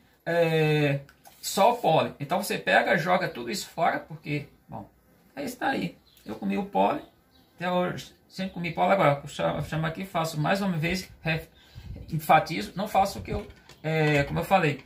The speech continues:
se você consumir muito pólen e misturado com mel,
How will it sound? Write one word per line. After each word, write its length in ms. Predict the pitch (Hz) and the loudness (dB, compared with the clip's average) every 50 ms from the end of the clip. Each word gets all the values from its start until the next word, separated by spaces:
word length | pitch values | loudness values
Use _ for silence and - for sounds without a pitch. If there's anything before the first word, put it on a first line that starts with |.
| - _ | -20 _
se 120 | - 151 | -8 -6
você 280 | 151 160 165 165 196 196 | -4 -2 -2 -2 -2 -4
consumir 480 | 196 - 226 220 - 226 208 196 175 170 | -4 -6 -8 -6 -6 -4 -4 -2 -2 -2
muito 440 | 175 180 190 220 247 247 240 240 | -2 0 0 2 0 0 -2 -4
pólen 500 | 180 - - 170 170 160 143 135 127 - - _ _ _ _ | -8 -6 -2 0 2 2 2 2 0 -8 -14 _ _ _ _
e 80 | 147 | -2
misturado 480 | 151 156 156 - 143 147 165 185 190 190 | -2 -2 -2 -4 0 2 2 2 2 0
com 100 | - 196 | -4 -8
mel, 440 | 180 170 160 160 170 185 196 - | -6 -4 -2 -2 -2 -2 -4 -6